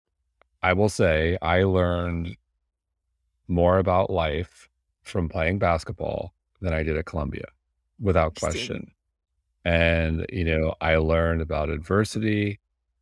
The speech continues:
Speaker 1: I was on teams that lost a lot. Very easy to,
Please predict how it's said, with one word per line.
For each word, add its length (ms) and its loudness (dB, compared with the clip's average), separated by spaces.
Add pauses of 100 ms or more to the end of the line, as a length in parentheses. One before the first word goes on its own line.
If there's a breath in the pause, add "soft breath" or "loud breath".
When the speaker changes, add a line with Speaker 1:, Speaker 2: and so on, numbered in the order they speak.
(140)
Speaker 1:
I 720 0
was 140 -2
on 200 0
teams 540 -2
that 180 -6
lost 380 -4
a 40 -2
lot. 360 -2 (1700)
Very 440 4
easy 520 2
to, 520 0